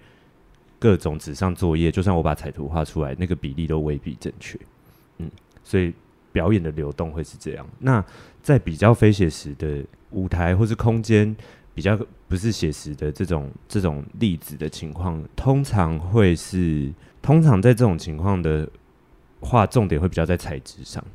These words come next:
例如说舞蹈的好了，就是它可能跟舞台比较有关系，是它选了一个什么大的材质，一个什么纱或是布，就是要看这个东西跟演员之间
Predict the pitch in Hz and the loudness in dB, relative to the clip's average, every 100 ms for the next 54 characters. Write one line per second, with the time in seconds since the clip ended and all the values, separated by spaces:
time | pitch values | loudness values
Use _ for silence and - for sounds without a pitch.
0 | - _ _ - - _ _ 131 110 110 | -20 _ _ -20 -20 _ _ 4 8 8
1 | 110 85 82 87 71 65 57 85 - - | 6 2 0 0 0 -2 -10 -12 -16 -18
2 | - - - _ 101 90 95 85 87 82 | -20 -20 -20 _ -8 -4 -4 -4 -4 -2
3 | 80 78 - - - _ _ - 87 82 | -4 -8 -16 -20 -20 _ _ -10 -6 -2
4 | 92 117 82 87 76 87 76 78 78 80 | 0 2 0 -2 0 2 2 0 -2 -4
5 | 82 82 87 - 69 73 82 90 73 69 | -2 -2 -2 -4 -4 -2 -2 -2 -4 -4
6 | 85 76 71 - - - - - - 87 | -4 -4 -8 -12 -14 -18 -18 -12 -4 -2
7 | 82 80 73 62 - 87 80 82 85 85 | -2 -4 -8 -8 -6 -4 -2 -2 -2 -4
8 | - 90 - - _ - 117 107 92 117 | -6 -8 -8 -18 _ -6 -2 0 0 0
9 | 87 87 82 80 78 76 78 71 - 55 | -2 -4 -4 -6 -6 -6 -6 -6 -8 -12
10 | - - - | -14 -14 -10